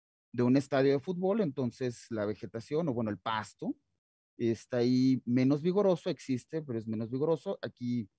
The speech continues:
irónicamente, todo lo, lo que nosotros vemos con el ojo ver-, eh, de color verde, todo lo que es vegetación, todo lo que es clorofila,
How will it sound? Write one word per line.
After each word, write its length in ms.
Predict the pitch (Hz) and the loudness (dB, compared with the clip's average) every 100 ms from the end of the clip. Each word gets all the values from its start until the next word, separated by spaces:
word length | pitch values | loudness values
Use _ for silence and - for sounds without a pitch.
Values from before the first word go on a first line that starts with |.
| _ _ _ _ - | _ _ _ _ 0
irónicamente, 680 | 135 147 165 160 151 147 | 2 4 2 0 0 -2
todo 240 | 151 165 175 | -4 0 2
lo, 320 | 165 120 110 _ | 2 2 -2 _
lo 160 | 123 | -4
que 100 | - | -2
nosotros 720 | 123 127 165 160 196 196 - _ _ | -2 -2 -4 -4 -4 -4 -10 _ _
vemos 540 | 127 131 135 143 - _ | -2 2 2 2 -4 _
con 200 | 120 107 | -6 -4
el 120 | 110 | -2
ojo 600 | 117 - - 120 120 117 _ | -2 -2 -6 -4 -2 -4 _
ver-, 420 | 107 107 117 - | -8 0 0 0
eh, 220 | 104 92 - | -4 -6 -6
de 120 | - 107 | -12 -6
color 280 | 117 135 | -2 0
verde, 360 | 135 131 123 226 - _ _ _ - | 0 0 0 -4 -8 _ _ _ -4
todo 100 | 131 | -2
lo 80 | 123 | 0
que 100 | 131 | -2
es 60 | |
vegetación, 640 | 131 131 110 104 - 123 131 | -4 -6 -8 -10 -6 -4 -2
todo 140 | 127 | -4
lo 80 | 110 | -4
que 80 | 113 | -8
es 80 | |
clorofila, 600 | - 143 156 180 147 151 | -8 -4 -4 -4 -6 -6